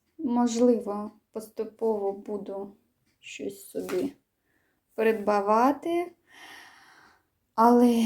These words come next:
я була приємно здивована. Я вважала, що Нова Слобода — це тільки набори для вишивки нитками та бісером.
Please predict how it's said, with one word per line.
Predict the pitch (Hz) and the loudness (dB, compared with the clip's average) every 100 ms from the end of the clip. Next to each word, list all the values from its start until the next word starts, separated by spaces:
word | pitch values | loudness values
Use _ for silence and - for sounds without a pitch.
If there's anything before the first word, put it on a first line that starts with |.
| 214 208 | 0 4
я | 226 302 | 8 10
була | 254 240 220 | 10 8 6
приємно | - 220 214 254 240 226 | 2 0 6 8 8 6
здивована. | - - 196 196 185 196 196 208 202 202 | -4 -10 -10 -10 -10 -10 -6 -6 -6 -4
Я | 214 285 349 | 4 6 8
вважала, | 269 247 233 269 320 254 220 | 6 6 4 6 8 6 2
що | - - 226 220 214 196 208 | -2 -4 -2 0 0 0 -2
Нова | 214 233 233 | -2 -2 -2
Слобода — | 233 226 226 240 262 403 415 415 | -2 -4 -2 -2 0 2 0 0
це | 302 | -2
тільки | 285 285 262 254 | 0 0 2 0
набори | 240 233 226 233 220 | 2 2 4 4 2
для | 214 220 | 0 0
вишивки | 220 226 - 233 - 285 | 0 -2 -2 -6 -2 0
нитками | 359 440 403 - 285 269 254 254 247 | 2 0 -8 -4 2 4 6 6 4
та | 247 254 | 2 0
бісером. | 214 196 190 - - 202 208 208 - | 0 -2 -6 -8 -10 -8 -6 -6 -6